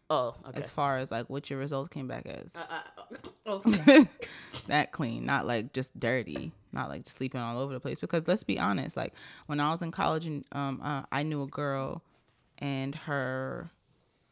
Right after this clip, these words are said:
Speaker 2: she was a friend of, she was my roommate's friend.
Speaker 1: Mm-hmm.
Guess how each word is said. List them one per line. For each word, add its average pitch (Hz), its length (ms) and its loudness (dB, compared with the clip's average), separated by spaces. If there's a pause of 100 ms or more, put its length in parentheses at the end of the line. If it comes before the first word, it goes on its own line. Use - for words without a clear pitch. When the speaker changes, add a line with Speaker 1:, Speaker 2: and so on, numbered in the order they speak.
(160)
Speaker 2:
she - 120 -10
was 151 120 -8
a 139 40 -8
friend 143 360 -6
of, - 400 -12 (480)
she - 120 -10
was 160 60 -8
my 147 120 -4
roommate's 143 360 -6
friend. - 400 -14 (100)
Speaker 1:
Mm-hmm. 165 260 -10